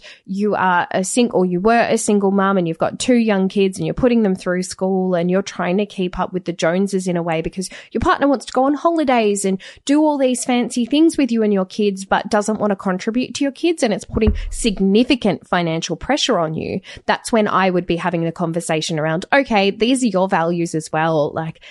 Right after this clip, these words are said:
there needs to be some kind of give. We need to talk about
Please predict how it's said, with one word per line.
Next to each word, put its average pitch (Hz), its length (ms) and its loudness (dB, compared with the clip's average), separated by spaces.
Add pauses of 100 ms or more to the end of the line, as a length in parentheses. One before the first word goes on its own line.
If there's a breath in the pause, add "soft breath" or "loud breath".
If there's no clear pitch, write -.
(100)
there 170 140 2
needs 175 340 -2
to - 80 -4
be 170 240 0
some 247 340 4
kind 180 360 -2
of 160 160 -4
give. 151 340 -4
We 156 140 -2
need 170 160 -2
to - 80 -4
talk 185 400 0
about 139 320 0